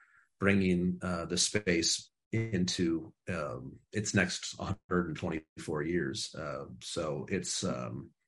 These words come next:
it was my first choice. Obviously, it's, it's, it's larger than, um, a C D release typically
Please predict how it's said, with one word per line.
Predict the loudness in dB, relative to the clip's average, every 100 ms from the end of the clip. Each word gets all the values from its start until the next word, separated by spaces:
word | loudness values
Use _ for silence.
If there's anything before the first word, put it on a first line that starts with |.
| -16 -14 -4 2
it | 6
was | 10
my | 10
first | 10 10 8 8 6
choice. | 2 6 8 8 6 2 6
Obviously, | 8 8 6 4 0
it's, | 0 0 0
it's, | 0 0 -2 -6 -10 -16 -20 -20 -6
it's | 2 2 6
larger | 10 12 12 10 6 6
than, | 6 6 4 4 0 _
um, | -6 -4 -4 -6 -10 -12 -16 _ _ _ _ -2
a | 2
C | 4 4
D | 6
release | 6 6 6 4 2
typically | 2 2 2 2 2 2